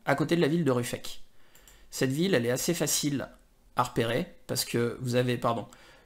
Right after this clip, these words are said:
une autoroute qui monte ici, qui fait un espèce de, de petit contournement par l'ouest, avec... Je vais arriver à zoomer, voilà, avec effectivement l'autoroute et des échangeurs qui sont très facilement identifiables, hein. Ça, des échangeurs d'autoroute, vous les voyez de très haut,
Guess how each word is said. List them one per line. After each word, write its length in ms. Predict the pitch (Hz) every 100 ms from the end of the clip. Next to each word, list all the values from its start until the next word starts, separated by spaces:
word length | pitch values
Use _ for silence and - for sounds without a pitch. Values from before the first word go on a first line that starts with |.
| _ 156
une 140 | 180
autoroute 380 | 180 160 151 -
qui 160 | -
monte 340 | 123 127 131 -
ici, 280 | 127 - 147
qui 120 | 120
fait 240 | - 113
un 120 | 117
espèce 340 | 117 - 123 120
de, 300 | 107 104 110
de 140 | 110
petit 240 | 120 - 170
contournement 540 | 151 143 139 131 131
par 180 | 123 107
l'ouest, 420 | 120 175 180 - -
avec... 480 | 127 143 170 - - - - - - - - _ _ _ _ _ _ _ - - _ _ _ _ - - - - - - _ - - - - 131
Je 180 | -
vais 80 | 107
arriver 220 | 101 92
à 60 | 104
zoomer, 240 | 139 185
voilà, 320 | 151 120 139 196
avec 680 | 131 95 131 151 190 - 143
effectivement 680 | 139 143 135 139 127 120 - -
l'autoroute 600 | 139 165 165 175 240 - -
et 160 | 185 214
des 180 | 165 170
échangeurs 560 | 165 160 127 123 -
qui 120 | -
sont 160 | - 135
très 160 | - 160
facilement 440 | 156 - 147 143
identifiables, 600 | 135 127 123 123 113 107
hein. 80 | 113
Ça, 160 | 139
des 180 | 135 120
échangeurs 380 | 123 135 127 123
d'autoroute, 340 | 120 127 139
vous 80 | 131
les 80 | 117
voyez 220 | 113 104
de 60 | -
très 180 | - -
haut, 160 | 160